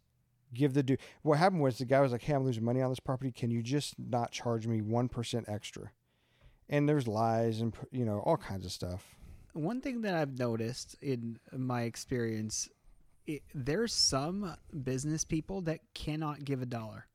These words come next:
Speaker 2: They have to take every dollar.
Speaker 1: Mm-hmm.
Speaker 2: They cannot let a dollar go by. They, it's like a game. They have to have that power. And
Speaker 1: Well, either that or
Speaker 2: it's
Speaker 1: they're
Speaker 2: good in
Speaker 1: so
Speaker 2: the short term.
Speaker 1: overextended that they need every penny they can
Speaker 2: Well,
Speaker 1: make.
Speaker 2: I'm talking about, like,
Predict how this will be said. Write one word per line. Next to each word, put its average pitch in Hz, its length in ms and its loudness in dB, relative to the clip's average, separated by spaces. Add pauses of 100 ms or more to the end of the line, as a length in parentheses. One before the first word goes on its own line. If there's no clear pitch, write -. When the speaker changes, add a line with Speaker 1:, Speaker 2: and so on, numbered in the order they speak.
(760)
Speaker 2:
They 139 160 0
have 127 200 0
to 143 80 -8
take 127 460 -2 (300)
every 143 260 2
dollar. 120 420 -2 (160)
Speaker 1:
Mm-hmm. 123 220 0
Speaker 2:
They 143 100 4
cannot 147 520 -2
let 147 340 0
a 147 100 0
dollar 139 380 0
go 151 220 2
by. 131 480 0
They, 139 260 -2
it's 151 140 -4
like 143 120 0
a 151 60 -4
game. 139 480 -2 (100)
They 139 200 -6
have 127 240 -6
to 143 80 -8
have 127 220 -4
that 123 200 -6
power. 143 500 -2 (1040)
And 143 480 2
Speaker 1:
Well, 247 120 4
either 196 120 8
that 220 180 8
or 180 40 8
Speaker 2:
it's 139 180 4
Speaker 1:
they're 170 120 8
Speaker 2:
good 185 100 8
in 180 60 8
Speaker 1:
so 170 100 6
Speaker 2:
the 165 60 10
short 147 200 4
term. 190 280 6
Speaker 1:
overextended 127 140 4
that 120 120 4
they 123 80 2
need 131 220 4
every 113 160 0
penny 143 260 0
they 110 100 2
can - 140 -4
Speaker 2:
Well, 160 80 4
Speaker 1:
make. 160 80 2
Speaker 2:
I'm 202 100 6
talking 226 380 0
about, 156 460 2
like, 135 240 2